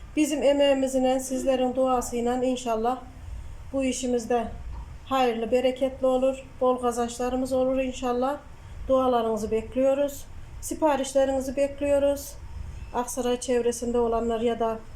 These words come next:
Aksaray'a yakın, e, yerlerde olanlara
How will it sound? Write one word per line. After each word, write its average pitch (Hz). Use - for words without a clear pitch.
Aksaray'a 226
yakın, 220
e, 214
yerlerde 208
olanlara 220